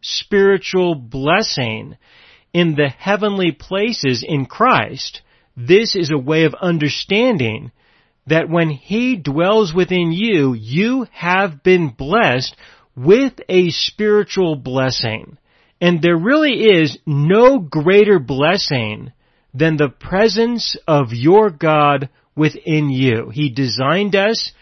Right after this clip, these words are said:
to dwell within us, and so we definitely will not function as He intended, or as He would like, without His life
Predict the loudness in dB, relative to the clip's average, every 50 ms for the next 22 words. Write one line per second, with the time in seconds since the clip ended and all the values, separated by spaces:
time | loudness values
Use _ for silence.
0 | _ _ _ _ -4 -4 -4 -2 -4 -6 -4 0 2 2 2 2 2 0 -2 -2
1 | -2 -6 -8 -4 -2 0 0 0 0 0 -2 -2 -4 -4 -6 -6 -6 -4 -4 -2
2 | -2 0 -2 -2 -2 0 0 0 0 0 -4 -4 -2 -2 -2 -2 -2 -4 -4 -4
3 | -2 -2 -2 -2 -4 -6 -4 -2 0 0 0 -2 -2 -2 -2 -2 -2 -2 -6 _
4 | -18 -20 -20 _ _ _ _ -2 0 0 0 0 0 0 2 2 2 0 0 0
5 | 0 2 2 2 2 2 2 0 0 -4 -8 -14 _ _ _ -2 0 0 0 0
6 | 0 0 0 0 0 -2 -2 0 0 2 2 0 -2 -4 -8 _ _ _ _ _
7 | _ _ 0 2 2 2 2 -2 _ _ -4 -2 0 2 0 0 -2 -6 -14 _
8 | _ _ _ -2 0 0 0 0 -2 -6 -10 -14 -14 -12 -8 -6 -2 0 0 2
9 | 2 2 2 0 0 -2 -6 -14